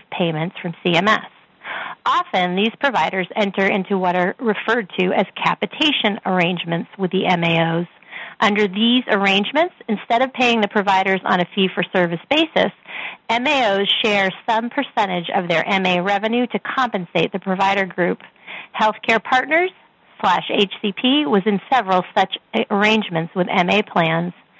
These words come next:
DaVita disclosed to the government that several physician practices at H C P caused M A Os to submit incorrect data to C M S, boosting revenue for both the M A O and davita slash H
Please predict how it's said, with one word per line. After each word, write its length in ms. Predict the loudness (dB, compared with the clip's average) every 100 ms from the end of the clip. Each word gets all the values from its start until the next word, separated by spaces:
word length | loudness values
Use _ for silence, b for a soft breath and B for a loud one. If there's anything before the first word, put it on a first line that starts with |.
| B B B -2
DaVita 420 | 0 2 2 2 2
disclosed 640 | 0 2 2 4 2 0
to 80 | 0
the 60 |
government 580 | 2 0 2 2 2 2
that 120 | -2 -2 0
several 320 | 0 2 0 2
physician 440 | 0 0 0 -2 0
practices 680 | 0 0 -4 -2 0 0 2
at 120 | 2
H 160 | 2 2 0
C 100 | 0
P 440 | 0 2 2 -2 B B -6
caused 480 | -2 0 2 0 0
M 160 | -2 0
A 160 | 2 2
Os 260 | 2 0 -4 -8
to 100 | -4
submit 340 | -2 0 0 -2 -2
incorrect 500 | -2 0 0 -2 -2 -2
data 280 | 0 2 0
to 180 | -2 -2
C 100 | 0
M 160 | 2 2
S, 200 | 0 -2 _ B B _
boosting 480 | -2 -2 0 0 2
revenue 460 | 0 0 0 -2 -2 -2
for 120 | -4
both 400 | -2 0 0 -2 -4
the 140 | -2 0
M 180 | 0
A 340 | 2 2 2 2
O 120 | 0 -4 -2
and 440 | 0 2 0 -2 -4 -2
davita 460 | 0 0 2 0 -2
slash 220 | 0 0 0
H 160 | -6